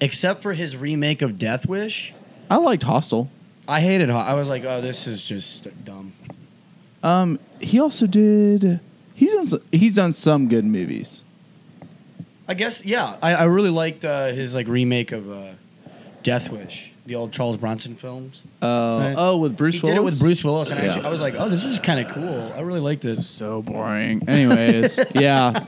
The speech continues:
Speaker 2: yeah, that's, that's
Speaker 3: So,
Speaker 2: totally
Speaker 3: okay,
Speaker 2: fair.
Speaker 3: I just, I'm just very curious. This is my one thing about Miami, though. Like, I've been to Miami once when I was younger, when I was in high school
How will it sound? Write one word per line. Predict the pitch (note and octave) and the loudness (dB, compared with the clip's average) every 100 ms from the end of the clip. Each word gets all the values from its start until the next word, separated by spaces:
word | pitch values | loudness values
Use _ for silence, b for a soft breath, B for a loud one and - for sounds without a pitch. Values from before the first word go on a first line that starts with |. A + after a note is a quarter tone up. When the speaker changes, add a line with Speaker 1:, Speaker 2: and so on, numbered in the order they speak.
| - | 4
Speaker 2:
yeah, | D3 C#3 | 4 6
that's, | C3 C3 - | 4 0 -2
that's | - B2+ | 2 4
Speaker 3:
So, | G#3 A3 G3 | 4 2 2
Speaker 2:
totally | A#2 A2+ G#2+ | 4 4 4
Speaker 3:
okay, | F3+ | 4
Speaker 2:
fair. | G#3+ | 4
Speaker 3:
I | G3+ | 4
just, | G#3 G3 G3+ | 0 -4 -4
I'm | G3+ | -2
just | A3 E3+ | -2 -2
very | G3 F#3+ | -2 -2
curious. | E3+ D#3+ C#3 | 0 0 0
This | F#3+ | -2
is | G3 | 0
my | F3 | 2
one | E3 D#3 | 2 2
thing | D#3 | 0
about | C3+ C3 | 2 2
Miami, | A#2 A#2 A2+ A2 | 2 2 2 0
though. | G2+ G2 D2+ - - - | -2 -4 -6 -12 -20 -4
Like, | B2 A#2 - - - _ _ - - _ - - _ _ _ _ _ _ _ - | -2 -2 -6 -20 -20 _ _ -20 -20 _ -20 -20 _ _ _ _ _ _ _ -6
I've | C#3+ | -2
been | E3+ G#3 | 0 2
to | |
Miami | F3+ E3 D3 | 2 2 2
once | B2 B2+ B2+ A#2 | 0 0 -2 -2
when | A#2 | -4
I | A2 | -2
was | G#2+ G#2 - - | -2 -4 -10 -4
younger, | A#2+ A#2+ A2+ | -2 0 -2
when | G#2+ | -2
I | A2 | -4
was | A2+ | -4
in | A2 | -6
high | A2 | -6
school | G#2+ - G#2 G#2 | -6 -6 -6 -6